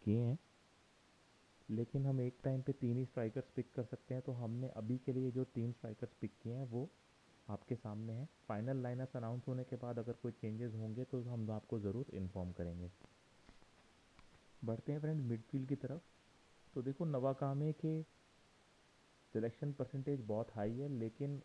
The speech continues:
उनको thigh strain है, वो आज start नहीं करेंगे। Otherwise वो एक simple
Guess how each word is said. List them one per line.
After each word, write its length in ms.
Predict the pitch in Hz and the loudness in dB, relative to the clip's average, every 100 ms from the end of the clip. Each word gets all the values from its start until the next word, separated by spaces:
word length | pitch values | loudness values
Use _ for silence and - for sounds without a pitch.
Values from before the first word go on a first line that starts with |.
| - | -8
उनको 280 | 120 110 135 - | -8 -4 -6 -4
thigh 200 | 107 123 | -2 -4
strain 400 | - 117 117 127 | -4 -4 -4 -4
है, 160 | 151 214 - - - | -6 -8 -18 -20 -10
वो 160 | 117 135 | -8 -4
आज 200 | 123 127 | -4 -6
start 440 | - 117 110 117 | -6 -4 -4 -2
नहीं 240 | 110 107 131 | 0 0 0
करेंगे। 460 | 131 120 123 147 - - - - - - | 0 -2 -2 -4 -8 -20 -20 -20 -20 -4
Otherwise 460 | 113 113 117 127 117 | 0 0 0 0 0
वो 160 | 117 | 0
एक 220 | 117 120 - - - - - - - - - - - - - - - - - - - - - - - - - - - - - - - - - | 0 -2 -8 -20 -20 -20 -20 -20 -20 -20 -20 -20 -20 -20 -20 -20 -20 -20 -20 -20 -20 -20 -20 -20 -20 -20 -20 -20 -20 -20 -20 -20 -20 -14 -4
simple 400 | 131 139 165 | -4 0 -2